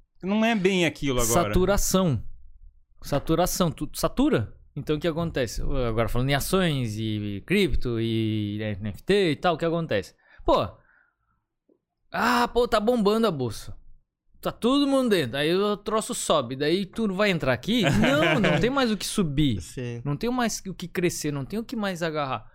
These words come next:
Speaker 2: Tu compra aqui embaixo, né? Tu
Speaker 3: Tem
Speaker 2: entra
Speaker 3: que entrar
Speaker 2: aqui,
Speaker 3: quando tá sangrando.
Speaker 2: tu,
Speaker 1: Quando
Speaker 2: tu,
Speaker 1: ninguém acredita.
Speaker 2: tu
Speaker 3: É que tem que ter
Speaker 2: entra,
Speaker 3: coragem também.
Speaker 2: pensa assim, ó,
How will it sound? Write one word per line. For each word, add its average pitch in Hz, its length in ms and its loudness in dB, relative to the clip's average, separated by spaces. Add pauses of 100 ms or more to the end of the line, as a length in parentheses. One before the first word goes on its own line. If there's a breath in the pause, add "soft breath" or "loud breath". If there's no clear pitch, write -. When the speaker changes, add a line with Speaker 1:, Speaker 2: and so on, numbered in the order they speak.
(120)
Speaker 2:
Tu 339 120 2
compra 135 300 2
aqui 123 140 -4
embaixo, 151 600 0 (320)
né? 139 200 -2
Tu 156 180 -4
Speaker 3:
Tem 165 120 4
Speaker 2:
entra 185 180 2
Speaker 3:
que 190 60 2
entrar 175 180 4
Speaker 2:
aqui, 202 100 0
Speaker 3:
quando 240 140 2
tá 233 80 2
sangrando. 175 640 0 (200)
Speaker 2:
tu, 147 300 2 (120)
Speaker 1:
Quando 185 140 4
Speaker 2:
tu, - 20 4
Speaker 1:
ninguém 190 220 4
acredita. 208 500 0
Speaker 2:
tu 185 120 4
Speaker 3:
É - 60 4
que 190 60 4
tem 240 100 4
que 294 60 2
ter - 100 2
Speaker 2:
entra, 277 100 4
Speaker 3:
coragem 196 400 2
também. 170 180 2
Speaker 2:
pensa 254 160 0
assim, 220 140 0
ó, 123 140 0